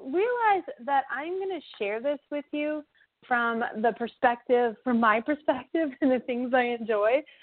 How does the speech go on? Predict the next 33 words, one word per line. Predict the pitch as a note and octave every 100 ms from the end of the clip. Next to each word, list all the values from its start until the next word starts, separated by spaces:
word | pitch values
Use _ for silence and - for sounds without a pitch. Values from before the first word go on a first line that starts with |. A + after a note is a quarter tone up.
| - -
And | C4
like | C4 C4+
I | C#4+
mentioned | C4 C4 - B3 -
earlier, | G#3+ A3 B3+ C#4+ D4+ D#4+ - - -
those | G#3+ B3 C#4 C4+
things | C#4+ C4
are | C4
going | A3+ A3
to | A3
be | G3+
different | F3+ F#3+ - A#3+ B3+ - _ -
for | G#3+ - -
everybody. | F#3 F3 F#3+ F#3+ F3 - E3+ -
So |
you | G#3 A3 C4+
have | D4
to | E4 -
find | A#3 G#3+ G#3
what | -
works | G3 F#3 -
for | G#3
you. | F#3 G#3+ G3 E3 F#3 - - - -
But | D4+
I | D#4+
do | D#4+ G#4
don't | A#4 A#4 F4+ -
want | C#4 C4+ - _
to | C#4
just | C4+ -
get | B3 -
you | A3 G3 - -
started | - G#3 F#3+ - -